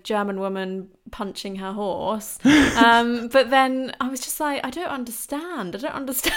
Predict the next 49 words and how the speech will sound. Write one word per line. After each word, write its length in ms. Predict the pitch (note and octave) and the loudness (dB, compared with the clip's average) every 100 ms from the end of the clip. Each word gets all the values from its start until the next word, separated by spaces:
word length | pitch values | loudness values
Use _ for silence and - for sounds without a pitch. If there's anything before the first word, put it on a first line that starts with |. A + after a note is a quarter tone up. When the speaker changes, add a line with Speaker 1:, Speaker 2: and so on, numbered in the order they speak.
| G5+ | -2
Speaker 1:
<laughs> 80 | D4+ D4 - | -2 -2 -4
I 40 | |
don't 60 | F4+ | -2
understand 480 | D#4+ C#4+ C#4+ D4 C4+ | -2 -4 -2 0 0
this 160 | C4 C#4 | -2 -4
event." 560 | A3+ C#4+ C#4+ F3 E3+ - - - | -2 0 0 -2 -8 -14 -18 -8
And 80 | C4+ | 0
I 40 | C#4+ | 0
didn't 200 | D4+ C4+ | 0 -4
really 200 | C4 C4 | -2 0
know 160 | B3+ B3+ | 0 0
it 80 | A#3 | 0
was 160 | A#3+ | -2
a 80 | A3+ | -2
thing, 320 | A3+ D#4+ D4+ | -6 -6 -6
to 80 | A#3+ | -8
be 120 | F#3 | -6
honest, 460 | E3 - - G#3 - | -6 -4 -6 -8 -8
until 500 | G#3 G#3+ F#3+ F#3+ F#3 - - _ | -8 -4 -4 -4 -6 -16 -20 _
this 280 | F#3+ A#3 - | -8 -6 -6
year. 340 | F3+ - G3 G3+ | -6 -4 -4 -4
But 380 | A#3+ A3 - _ _ _ | -4 -4 -6 _ _ _
apparently 400 | A#3+ B3+ C4 C4 | -10 -8 -2 -2
it 360 | C4+ D4 A3+ | 0 0 0
is. 100 | A3 | -2
It's 180 | A#3+ A#3+ | -2 0
always 280 | B3 A#3+ A#3+ | 2 2 0
been 260 | B3+ B3 | -2 -2
there. 340 | G3+ - G#3 A#3+ - | -4 -4 -6 -6 -10
Um, 260 | A3+ A3 A3 | -8 -4 4
Speaker 2:
I 60 | F#3 | 6
like, 160 | F#3+ | 8
I 120 | E3 | 8
like 200 | G3+ G3+ | 8 6
the 80 | D3+ | 2
fact 220 | - C3 | 0 2
that 80 | B2+ | 4
it 40 | B2+ | 2
was 140 | B2+ | 4
a 80 | C3+ | 2
kind 220 | - C#3+ | 4 6
of 60 | C3+ | 6
like 120 | B2+ | 4
a 60 | |
trail 320 | C3+ G3 G3+ C3+ | 2 6 6 6
race 280 | G#2 G#2+ | 2 0
at 60 | - | -4
the 120 | A#2 | -2
end. 280 | A2+ G#2+ G#2 | -2 -2 -4